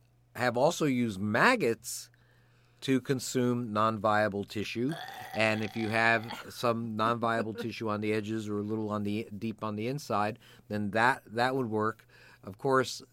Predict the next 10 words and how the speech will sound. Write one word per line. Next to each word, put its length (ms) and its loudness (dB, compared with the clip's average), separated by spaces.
uh, 360 -4
maggots 680 0
can 200 -2
be 100 0
bought 260 -2
from 160 -6
a 80 -6
medical 320 -4
supply 340 -4
company, 540 -4